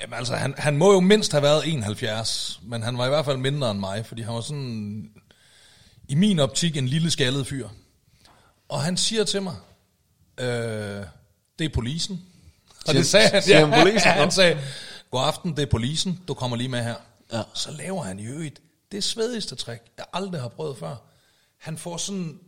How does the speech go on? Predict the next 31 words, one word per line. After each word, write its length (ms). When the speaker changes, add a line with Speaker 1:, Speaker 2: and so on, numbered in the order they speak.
Speaker 1:
på 140
en 140
eller 100
anden 120
måde, 240
så 120
stikker 300
han 160
bare 140
ned, 180
og 60
så 100
tager 180
han 120
fat 220
i 40
begge, 240
begge 340
mine 160
tommeltotter. 520
"Prøv 80
at 40
komme 200
med 100
begge 180
dine 140
tommeltotter," 540
sådan, 300
ja, 160
sådan 220
der. 120